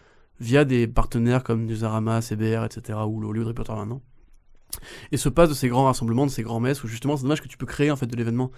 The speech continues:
Tu peux créer de la mise en scène, des images qui marquent, tu vois. Euh, encore une fois, moi, j'ai, j'ai toujours en tête ce plan de Kevin Feige qui marche devant la, le grand calendrier, la grande frise chronologique de Marvel Studios, et je pense que c'est mieux de faire comme ça, parce que,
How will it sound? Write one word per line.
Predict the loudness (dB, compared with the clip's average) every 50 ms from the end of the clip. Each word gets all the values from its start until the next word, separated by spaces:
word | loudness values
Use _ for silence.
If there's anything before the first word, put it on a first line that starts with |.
| -16 -20 -20 -20 -20 -10
Tu | -4 0
peux | 0 2
créer | 4 4 4
de | 4
la | 4
mise | 2 2
en | 0
scène, | 0 0 0
des | 0 0 2
images | 2 2 2 0 0
qui | 0 2
marquent, | 2 2 2 0 -4
tu | -8 -8
vois. | -8 -8 -8 -10 -14 -20 -20 -20 -20 -20 -20 -20 -18 _ -6
Euh, | -4 -2 0 -2 -2 -4 -6 -12 -14 -12
encore | -8 -4 -4 -2
une | -2
fois, | 0 2
moi, | 2 2
j'ai, | 2 0 -2
j'ai | -4 -6 -4
toujours | 0 0 4 4 4 4
en | 4 2
tête | 2 2 0 2
ce | 0 -2
plan | 0 2 2 2
de | 2
Kevin | 0 -4 -6 -6
Feige | -6 -6 -4 -2 -2 -4
qui | -4 -4
marche | -4 -2 -2 -2 -2 -4
devant | -6 -6 -6
la, | -6 -6
le | -6 -6 -6 -4
grand | -2 0 0 0
calendrier, | 0 -2 -2 -2 -2 -4 -2 -2
la | -2 -2
grande | -2 -2 -4
frise | -4 -4 -6
chronologique | -4 -4 -4 -4 -4 -4
de | -6
Marvel | -6 -6 -6
Studios, | -6 -2 0 2
et | 2
je | 2
pense | 0 -4 -6
que | -4 -4
c'est | -4 -2
mieux | 0 0 0 0
de | -2
faire | -4 -8 -8
comme | -6 -8
ça, | -8 -6 -4 -4
parce | -4 -2
que, | -2 -2 -4